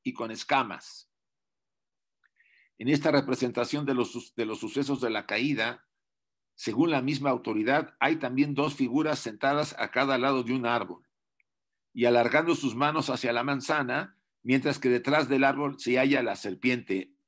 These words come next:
dragón. Esotéricamente, y vean el significado esotérico, las dos figuras son dos caldeos dispuestos para la iniciación, simbolizando la serpiente al iniciador.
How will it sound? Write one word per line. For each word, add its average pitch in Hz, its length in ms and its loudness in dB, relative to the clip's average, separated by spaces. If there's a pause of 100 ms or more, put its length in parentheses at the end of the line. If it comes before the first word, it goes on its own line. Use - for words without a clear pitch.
(120)
dragón. 101 540 -2 (840)
Esotéricamente, 156 1300 0
y 123 80 -2
vean 175 180 2
el 185 80 -2
significado 147 560 -2
esotérico, 120 680 -4 (760)
las 131 180 2
dos 185 180 4
figuras 180 380 4
son 180 280 -2
dos 175 220 2
caldeos 143 800 -2 (280)
dispuestos 156 640 2
para 123 240 0
la 117 120 -4
iniciación, 113 800 -8 (1040)
simbolizando 143 840 6
la 147 100 2
serpiente 147 720 0
al 127 220 0
iniciador. 127 800 0